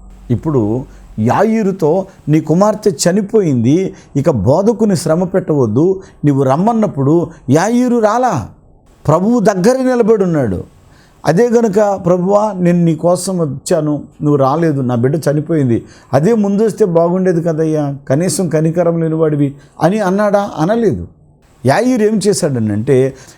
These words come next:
యేసు ప్రభు వారు చెబుతూ ఉన్నారు, యాయీరు వింటూ ఉన్నాడు. విని యేసు ప్రభు దగ్గర నిలబడి ఉండేసరికి, యేసు ప్రభువే యాయీరుని వెంట పెట్టుకొని, అదిగో, ఆ యాయీరు ఇంటికి వచ్చాడు. చూడండి, ప్రపంచము నివ్వెరపోయే అద్భుతమైనటువంటి కార్యాన్ని దేవుడు చేశాడు.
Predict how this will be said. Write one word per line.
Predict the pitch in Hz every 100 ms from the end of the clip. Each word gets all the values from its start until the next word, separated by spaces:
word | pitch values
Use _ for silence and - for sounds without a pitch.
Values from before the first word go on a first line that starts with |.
| -
యేసు | 185 - 247
ప్రభు | 240 240 214
వారు | 220
చెబుతూ | 165 170 175 180
ఉన్నారు, | 220 165 127 104 143 151 - - 113
యాయీరు | 131 190 220 175
వింటూ | 208 180 214 247
ఉన్నాడు. | 196 127 101 80 - -
విని | 98 135 262 220 156 160 - - 131
యేసు | 220 - 233
ప్రభు | 220 202 185
దగ్గర | 170 143
నిలబడి | 135 143 202 220 165
ఉండేసరికి, | 147 135 120 110 123 110 - - -
యేసు | 165 202 226
ప్రభువే | 185 185 165 165 185 165 - _ -
యాయీరుని | 123 160 190 196 175
వెంట | 147 113 147 175 -
పెట్టుకొని, | 165 - 131 123 135 135 - - -
అదిగో, | 110 135 175 -
ఆ | 120
యాయీరు | 117 120 156 156 143
ఇంటికి | 135 151 135 131
వచ్చాడు. | 104 - 92 - - _ _ _ _ _ 185
చూడండి, | 226 214 139 147 147 - -
ప్రపంచము | 143 143 190 190 185 170
నివ్వెరపోయే | 165 151 151 147 - 143 131
అద్భుతమైనటువంటి | 120 104 143 156 147 123 120 127 117
కార్యాన్ని | 113 110 110 107 101
దేవుడు | 92 95 87 -
చేశాడు. | 101 -